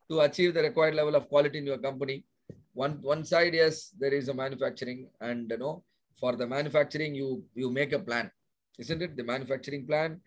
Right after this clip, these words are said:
the production plan, production schedule, and then you write S O Ps, isn't it? And then there will be a quality management system. You are doing lot of activities to ensure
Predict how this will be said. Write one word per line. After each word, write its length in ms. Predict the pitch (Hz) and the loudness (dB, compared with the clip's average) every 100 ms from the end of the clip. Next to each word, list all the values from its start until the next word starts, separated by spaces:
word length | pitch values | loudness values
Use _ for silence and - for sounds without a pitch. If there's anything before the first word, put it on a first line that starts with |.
| _ _ | _ _
the 80 | - | -16
production 520 | - 113 123 135 127 | -6 -4 -4 -4 -4
plan, 340 | 131 151 156 160 _ - | 0 0 0 -4 _ -12
production 500 | 107 117 120 120 120 | -8 -8 -6 -10 -6
schedule, 480 | 135 139 160 165 170 _ _ - | -2 0 0 -2 -8 _ _ -10
and 200 | 117 123 | -6 0
then 160 | 143 143 | 2 2
you 140 | 131 | 2
write 240 | 131 160 143 | 4 4 4
S 180 | 131 | 0
O 100 | 160 | 0
Ps, 540 | 156 170 170 156 - - _ - | 4 4 4 0 -10 -16 _ -16
isn't 240 | 131 175 | -8 -2
it? 180 | 208 208 _ _ _ | -2 -4 _ _ _
And 160 | 120 127 | -6 0
then 140 | 151 | 2
there 100 | 143 | 4
will 100 | 139 | 2
be 80 | 143 | 2
a 40 | 120 | 0
quality 300 | 127 151 175 | 0 0 0
management 420 | 160 165 160 156 | 0 0 -2 -6
system. 540 | 160 - 180 185 185 - - _ - - - _ - | -6 -2 0 0 -2 -10 -20 _ -20 -20 -20 _ -4
You 140 | 156 | -2
are 120 | 170 | 0
doing 480 | 170 214 220 190 143 | 0 0 0 -4 0
lot 300 | 151 202 247 | 0 0 -2
of 160 | 226 180 | -2 -2
activities 760 | 170 170 165 147 143 139 - - | -2 -2 -4 -4 -6 -6 -10 -4
to 120 | 135 | -2
ensure 640 | 147 190 - 170 143 | 0 -2 0 2 2